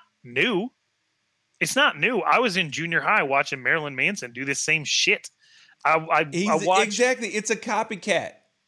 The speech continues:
Speaker 2: It's
Speaker 1: Yeah,
Speaker 2: a
Speaker 1: I wa-,
Speaker 2: two dollar
Speaker 1: I
Speaker 2: version of what Marilyn Manson already did.
Speaker 1: Like,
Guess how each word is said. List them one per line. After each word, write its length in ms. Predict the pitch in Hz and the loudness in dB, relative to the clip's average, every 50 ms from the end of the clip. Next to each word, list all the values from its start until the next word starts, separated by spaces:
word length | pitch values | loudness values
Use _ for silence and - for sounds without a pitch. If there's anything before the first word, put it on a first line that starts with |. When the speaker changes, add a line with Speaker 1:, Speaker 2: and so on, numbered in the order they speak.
| _ - | _ -4
Speaker 2:
It's 220 | 170 175 175 180 | -4 -2 0 2
Speaker 1:
Yeah, 160 | 220 269 240 - - | 4 4 4 4 4
Speaker 2:
a 40 | |
Speaker 1:
I 40 | 160 | 2
wa-, 60 | 180 | 4
Speaker 2:
two 60 | 175 220 | 4 4
dollar 220 | 208 208 208 214 | 4 4 2 0
Speaker 1:
I 60 | 190 185 | 0 2
Speaker 2:
version 380 | 180 175 180 175 165 170 170 | 2 2 2 0 -4 -6 -6
of 200 | 156 147 139 139 | -6 -6 -6 -4
what 200 | 143 156 147 147 | -2 -2 -2 -2
Marilyn 420 | 147 151 156 156 156 151 147 143 139 | -4 -4 -2 -2 -2 -4 -6 -6 -4
Manson 360 | 143 143 143 131 - 127 - | -4 -4 -4 -4 -8 -12 -8
already 500 | - 131 131 131 131 127 123 117 113 107 | -4 -2 -2 0 -2 -2 -4 -6 -6 -8
did. 240 | 101 92 76 - - _ _ _ _ _ _ _ _ _ - | -10 -12 -12 -14 -20 _ _ _ _ _ _ _ _ _ -2
Speaker 1:
Like, 380 | 165 180 180 180 160 - - | 2 4 4 4 2 -2 -10